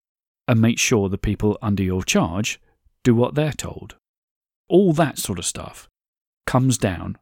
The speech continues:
from head office. Anything to do with what happens in these stores comes from head office. And I thought, "Well,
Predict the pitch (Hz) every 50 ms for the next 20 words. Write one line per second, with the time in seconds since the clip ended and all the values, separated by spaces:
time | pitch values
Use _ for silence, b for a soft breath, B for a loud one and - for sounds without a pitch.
0 | _ _ _ _ - 104 95 - 113 107 95 95 82 - - - - - - -
1 | - _ _ _ _ _ _ _ _ - 156 185 202 175 - 196 180 165 - -
2 | 151 143 135 117 104 104 101 104 113 113 131 - - - 139 123 - 135 123 113
3 | 127 123 123 123 123 120 113 - - - - 131 120 - - 90 98 - - B
4 | B B B B B B B B - - 117 107 107 104 104 104 - - _ _
5 | _ _ _ - - 98 92 92 92 90 - _ _ _ _ _ _ _ _ -
6 | 104 98 107 104 - - - - - - - - - - _ _ _ _ _ _
7 | _ _ _ _ _ _ _ _ _ _ _ _ _ _ _ _ _ _ _ _
8 | _ _ _ - - 180 208 220 233 233 214 - - _ _ _ _ _ _ _
9 | - - - - - - - -